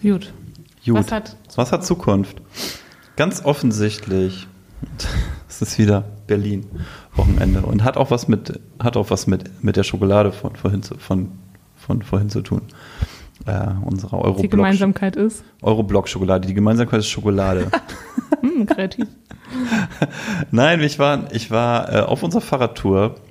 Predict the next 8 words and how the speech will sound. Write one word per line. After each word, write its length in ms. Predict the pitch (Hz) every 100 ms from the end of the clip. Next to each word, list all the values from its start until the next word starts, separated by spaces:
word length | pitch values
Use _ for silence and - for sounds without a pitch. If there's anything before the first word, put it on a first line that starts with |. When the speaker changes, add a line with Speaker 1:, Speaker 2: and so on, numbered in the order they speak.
| - -
Speaker 2:
sind 320 | - 107 110 -
wir 220 | 98 -
am, 440 | 95 95 92 92 - - - _ _ - -
am 360 | 104 98 98 95
Headquarter, 720 | 127 - - 101 92 92 101
am 120 | 98
Berlin-Headquarter 800 | 101 101 113 107 - - 101 104
eines 420 | 95 95 95 -